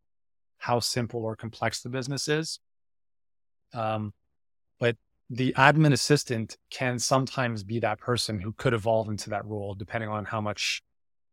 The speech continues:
you know, how many different things they've, they've touched. Once you get to, like, the one to three million, then you start looking at higher roles. So you're looking at, you know, bigger, bigger hires, ideally more on leadership.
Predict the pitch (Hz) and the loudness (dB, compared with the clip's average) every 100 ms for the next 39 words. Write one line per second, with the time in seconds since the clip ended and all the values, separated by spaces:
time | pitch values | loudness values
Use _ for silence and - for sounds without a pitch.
0 | _ - 113 98 113 107 107 - - 110 | _ -10 -8 -6 -6 -4 -6 -8 -10 -8
1 | 101 98 - _ - 101 - 104 - - | -8 -12 -14 _ -12 -10 -10 -10 -10 -14
2 | _ _ _ _ _ _ _ _ _ 131 | _ _ _ _ _ _ _ _ _ 6
3 | 170 - 214 - 214 - 143 135 139 123 | 6 4 2 4 4 6 8 8 6 2
4 | - 123 110 117 151 180 190 196 _ 131 | -2 -2 0 0 0 0 -2 -6 _ 2
5 | 139 156 - 156 127 131 - 120 - 117 | 4 4 6 6 4 0 0 -4 0 2
6 | 117 110 101 107 139 180 - - - - | 4 2 2 0 0 0 -2 -4 -6 -2
7 | 113 113 123 143 127 120 - _ - 120 | 0 0 0 2 2 0 -6 _ -14 -14
8 | - _ 143 135 127 - _ _ _ _ | -16 _ 6 8 8 4 _ _ _ _
9 | _ _ - 113 160 180 180 170 - - | _ _ 0 6 10 10 10 10 6 6
10 | 131 135 135 127 - - _ _ _ _ | 8 8 6 4 2 -2 _ _ _ _
11 | - 135 131 107 135 156 156 143 131 127 | -2 0 0 -2 4 8 8 8 8 6
12 | 123 110 117 131 - 160 | 6 6 4 4 4 2